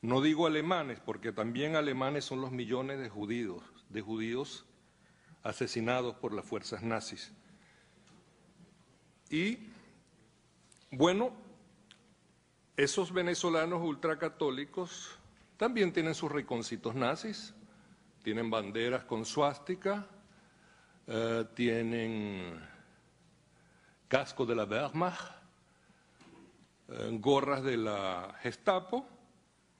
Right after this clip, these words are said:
y, por supuesto, también alguna bella y pulida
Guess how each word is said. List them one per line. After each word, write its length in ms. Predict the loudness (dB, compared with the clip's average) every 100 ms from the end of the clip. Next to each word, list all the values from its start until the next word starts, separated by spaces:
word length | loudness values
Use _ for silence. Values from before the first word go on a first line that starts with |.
| _
y, 100 | -2
por 180 | 4 4
supuesto, 440 | 4 0 0 0 0
también 380 | 0 0 2
alguna 640 | 2 2 0 0 0 -2 -6 -12 -20 _ _ _ _ _ _
bella 440 | -2 2 2 4 2
y 80 |
pulida 800 | 0 -2 -2 -2 -2 -2 -2 -2